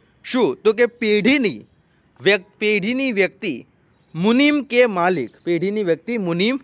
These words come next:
કે માલિક પોતે ખરીદેલ, ખરીદ વેચાણ માટે, પેઢીની વ્યક્તિ મુનિમ કે માલિક પોતે ખરીદ વેચાણ માટે અથવા ધંધાર્થે બહાર ગામ જાય, ત્યારે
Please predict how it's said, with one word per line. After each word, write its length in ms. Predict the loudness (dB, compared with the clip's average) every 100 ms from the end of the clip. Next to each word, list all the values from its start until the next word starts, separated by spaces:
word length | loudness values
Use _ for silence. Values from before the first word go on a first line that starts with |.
| _
કે 120 | -2 -2
માલિક 440 | 0 0 0 -4 _
પોતે 360 | 0 0 0 -2
ખરીદેલ, 560 | -2 -2 -2 -2 -2
ખરીદ 440 | -4 -2 0 -2 -4
વેચાણ 360 | -4 -2 -2
માટે, 380 | -4 -4 -4 -4 -8 _ _ _ _ _ _ _
પેઢીની 540 | -2 0 0 0 0 0
વ્યક્તિ 440 | -2 -2 -4 -2
મુનિમ 380 | -2 0 -2 0
કે 200 | 0 0
માલિક 520 | 2 0 2 -2 -4 _ _ _ 2
પોતે 400 | 2 4 4 2
ખરીદ 420 | 2 0 2 0
વેચાણ 360 | 0 0 -4 -2
માટે 400 | -4 -2 -4 -4 -2
અથવા 600 | 0 0 2 4 4 0 -14 _ _ _ _ -20 -20 -4
ધંધાર્થે 1040 | 0 0 0 2 2 2 -4 -2 -2 -4 -10 _ _ _ -8
બહાર 480 | -4 0 4 4 2
ગામ 380 | 0 -2 -4 -2
જાય, 420 | 0 0 -4 -14 _ _
ત્યારે 320 | 0 0 -2